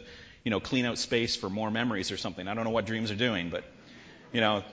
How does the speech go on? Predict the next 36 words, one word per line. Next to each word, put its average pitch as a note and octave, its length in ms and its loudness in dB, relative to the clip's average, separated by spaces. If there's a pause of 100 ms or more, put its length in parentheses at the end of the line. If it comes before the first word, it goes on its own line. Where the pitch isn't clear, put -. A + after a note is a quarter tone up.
(340)
they C3 100 8
have C#3 160 10
some C#3 260 6
natural C#3 720 6 (340)
consequences. C#3 960 4 (400)
But, C#3+ 240 6
but D#3 140 6
mostly E3+ 640 4
dreams, D3 600 2 (640)
mostly F#3+ 380 6
dreams D#3 320 2
are C#3 60 2
just B2+ 180 2
natural D#3 440 2
things E3 200 -2
that D3+ 100 -2
are C#3 60 2
happening B2+ 460 0
for A#2+ 160 -4
natural B2+ 480 0
reasons, A#2+ 420 2
and G#2+ 120 -2
there's G#2 160 -2
nothing A#2+ 260 -2
supernatural G#2+ 600 -2
about B2 240 0
them. F#2+ 120 -4
But G#2+ 160 2 (240)
here's F#3 200 8
the D3+ 120 -4
thing: E3 280 2
we E3+ 100 6
can G#3 180 4
get F3 140 4
very D#3+ 320 6
excited D3+ 840 4